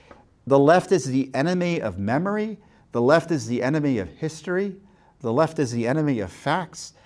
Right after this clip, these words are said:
The left is the enemy of truth. Because they need to be able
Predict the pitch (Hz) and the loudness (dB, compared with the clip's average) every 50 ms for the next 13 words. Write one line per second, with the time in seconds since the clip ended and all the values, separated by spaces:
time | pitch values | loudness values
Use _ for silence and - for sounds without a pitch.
0 | _ - 120 120 120 143 156 156 - 165 127 117 123 123 123 139 147 135 131 117 | _ -6 -2 0 2 2 0 0 -2 -8 -8 -6 -4 -4 -2 -2 -2 -2 -2 -4
1 | 101 90 - - - - 175 196 220 220 - - - _ _ _ _ _ _ _ | -4 -6 -8 -12 -8 -2 -2 -2 -2 -2 -8 -14 -20 _ _ _ _ _ _ _
2 | _ _ _ _ _ _ _ _ _ _ _ _ _ _ _ _ _ _ _ _ | _ _ _ _ _ _ _ _ _ _ _ _ _ _ _ _ _ _ _ _
3 | _ _ _ _ _ _ _ _ _ _ _ _ _ _ _ _ _ _ _ _ | _ _ _ _ _ _ _ _ _ _ _ _ _ _ _ _ _ _ _ _
4 | _ _ _ _ _ _ _ _ _ _ _ _ _ _ _ _ _ _ - - | _ _ _ _ _ _ _ _ _ _ _ _ _ _ _ _ _ _ 0 2
5 | 151 139 - 160 156 - 156 170 175 170 170 185 180 143 151 143 147 151 151 156 | 2 4 6 4 4 6 6 4 4 4 2 -2 -2 -2 0 2 2 4 6 6
6 | 165 147 156 160 160 156 160 | 4 4 2 0 0 -2 -8